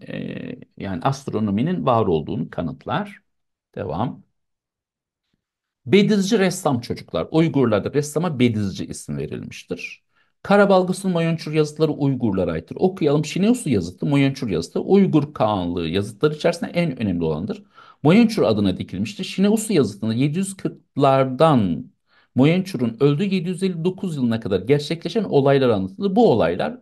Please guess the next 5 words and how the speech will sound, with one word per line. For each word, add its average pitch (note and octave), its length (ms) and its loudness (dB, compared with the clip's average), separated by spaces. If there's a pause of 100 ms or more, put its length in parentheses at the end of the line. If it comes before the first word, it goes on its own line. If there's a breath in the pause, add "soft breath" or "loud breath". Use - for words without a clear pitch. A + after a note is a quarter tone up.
Uygurların C3+ 540 4
Köktürklerle, F#2 760 -6
Karluklarla, A2 640 0
Sekiz G3 360 -2
Oğuzlarla, E2 720 0